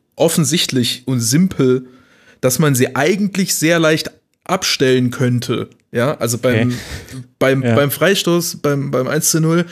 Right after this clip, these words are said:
Speaker 1: der Freistoß kommt rein und sofort verlieren, glaub ich, drei Gegenspieler ihren Gegenspieler. Äh, drei Spieler ihren Gegenspieler.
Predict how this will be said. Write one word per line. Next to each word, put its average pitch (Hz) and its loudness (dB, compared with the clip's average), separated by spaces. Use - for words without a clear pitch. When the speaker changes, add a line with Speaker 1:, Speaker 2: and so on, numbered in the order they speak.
Speaker 1:
der 147 0
Freistoß 196 2
kommt 180 0
rein 196 2
und 170 2
sofort - 0
verlieren, 180 0
glaub 180 0
ich, - -6
drei 160 0
Gegenspieler 165 0
ihren 131 0
Gegenspieler. 113 -4
Äh, 139 2
drei 143 0
Spieler 139 0
ihren 117 0
Gegenspieler. 110 -4